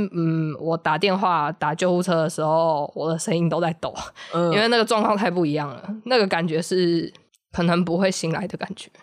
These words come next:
Speaker 2: 嗯，我帮你配音效。
Speaker 1: <laughs> 不至于。
Speaker 2: <laughs> 可是如果说是平常的反应会是怎么样？
Speaker 1: 因为他一旦昏倒，我们第一个做的是测血压、吃升压药，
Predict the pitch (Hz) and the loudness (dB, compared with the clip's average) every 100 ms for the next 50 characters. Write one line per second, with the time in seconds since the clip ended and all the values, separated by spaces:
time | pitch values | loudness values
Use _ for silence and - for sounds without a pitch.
0 | _ _ _ _ _ _ _ _ - - | _ _ _ _ _ _ _ _ -6 -6
1 | 302 - _ _ _ _ 302 330 302 302 | -8 -16 _ _ _ _ 0 2 2 0
2 | 302 302 302 302 302 294 294 294 277 277 | 0 0 0 -2 -6 -6 -8 -8 -10 -14
3 | 269 - 247 269 302 262 285 302 294 269 | -16 -6 -2 0 0 -2 -2 0 2 0
4 | 262 277 302 277 269 _ - - - - | -2 -6 -4 -4 -8 _ -20 -20 -20 -6
5 | 254 220 254 233 269 - 269 240 233 214 | -4 0 0 2 0 2 2 2 2 0
6 | 240 381 269 466 302 - - 403 359 254 | 0 2 0 2 -2 -2 -6 0 2 4
7 | 247 190 208 214 226 190 - _ 175 170 | 2 2 0 2 0 -2 -8 _ -2 -2
8 | 185 147 139 151 156 135 143 156 165 143 | -2 -2 -4 -4 -4 -4 -4 -2 -4 -4
9 | 143 139 - - 98 - - 220 294 247 | -8 -14 -16 -18 -20 -20 -4 2 2 2
10 | - 254 - 220 262 247 233 214 202 170 | 0 -2 -2 -2 -2 -2 0 2 2 2
11 | 160 180 202 196 170 202 180 175 202 170 | 2 0 0 0 0 2 2 0 -2 -2
12 | 247 202 196 160 160 165 165 - 185 180 | 0 0 0 0 0 0 -2 -2 0 2
13 | 175 170 175 143 | 2 2 2 0